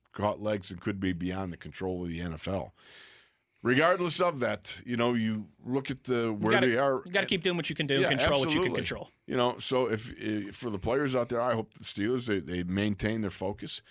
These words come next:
Speaker 2: Mm-hmm.
Speaker 1: Y-, you know, hopefully they'll be able to continue to practice.
Speaker 2: Mm-hmm.
Speaker 1: I'm sure that they will. I can't see where
Speaker 2: And, uh, I'm sure too. It's, it's a reminder to every, for, you know, for all the other teams in the N F L, it's a reminder that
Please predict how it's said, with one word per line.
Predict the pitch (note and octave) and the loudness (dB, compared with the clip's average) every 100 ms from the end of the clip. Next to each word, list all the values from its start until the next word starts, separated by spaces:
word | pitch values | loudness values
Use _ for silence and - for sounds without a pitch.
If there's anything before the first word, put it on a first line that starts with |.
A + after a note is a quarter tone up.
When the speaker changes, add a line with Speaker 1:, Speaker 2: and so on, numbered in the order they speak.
| B2 | -14
Speaker 2:
Mm-hmm. | A2 C#3 | -6 -2
Speaker 1:
Y-, | B2 A2 | -2 0
you | A#2+ | 0
know, | |
hopefully | G#2+ C3 C#3 A#2 | 0 -2 -2 0
they'll | G#2 | 0
be | G2 G#2 | 0 0
able | G#2 G2+ | 0 -4
to | |
continue | F#2 F#2 F2+ G2+ G2 | -10 -10 -6 -4 -4
to | F2 | -4
practice. | F2+ F#2+ B2 - A#2 A#2 C3+ | -4 -2 -4 -6 -6 -4 -4
Speaker 2:
Mm-hmm. | F3+ | -4
Speaker 1:
I'm | F#2 | -4
sure | - C3 | -4 -4
that | A#2+ F#2 | -4 -4
they | E2+ | -6
will. | E2+ C3+ A#2+ | -2 0 0
I | F#2+ | -2
can't | - G#2 - | -4 -6 -6
see | - G#2+ | -6 -4
where | F#2+ | -2
Speaker 2:
And, | F#2 F#3 | 2 0
uh, | - E3+ | 0 -2
I'm | |
sure | F3 A3+ | 2 2
too. | B3 A3+ | 2 2
It's, | G#3 - | 0 -2
it's | F3 G#3+ | -2 2
a | |
reminder | A3 A3 A#3+ A3+ D#3+ | 2 4 4 4 2
to | D#3 | 4
every, | D#3+ F3+ | 4 2
for, | - E3+ - | -2 -4 2
you | E3+ | 2
know, | D3+ | 4
for | D3 | 4
all | D#3+ | 4
the | F#3+ | 4
other | G3+ | 2
teams | G3 F#3+ D#3+ | 2 2 2
in | |
the | D#3+ | 2
N | |
F | D3 D3+ | 4 4
L, | C3 | 2
it's | B2+ E3+ | 2 2
a | |
reminder | F3+ F3+ G#3 G#3 E3+ | 4 6 6 6 4
that | D3 D3+ C#3 | 6 4 2